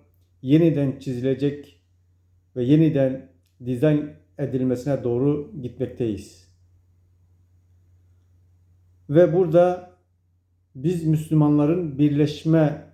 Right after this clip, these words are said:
zamanının geldiğini ve geçtiğini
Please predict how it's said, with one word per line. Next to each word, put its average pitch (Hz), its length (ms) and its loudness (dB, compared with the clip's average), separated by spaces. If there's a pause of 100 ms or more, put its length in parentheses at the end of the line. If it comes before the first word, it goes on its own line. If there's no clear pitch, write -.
zamanının 139 800 -2
geldiğini 139 920 0 (140)
ve 143 100 -2
geçtiğini 143 840 -2